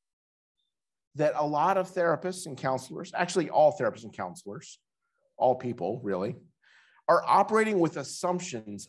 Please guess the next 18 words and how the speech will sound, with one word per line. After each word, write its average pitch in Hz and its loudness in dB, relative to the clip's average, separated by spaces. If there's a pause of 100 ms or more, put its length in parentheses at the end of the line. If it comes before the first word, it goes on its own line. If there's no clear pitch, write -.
about 139 2
our 135 4
world 120 -4 (520)
and 120 -6
about 123 0
humanity 127 -4 (680)
that 160 2
might 170 -2
be 175 -2
different 127 -6
from 120 -6 (1300)
your 143 0
understanding 104 -6
of 90 -10
the 104 -10
world 85 -8
and 90 -12
humanity 90 -12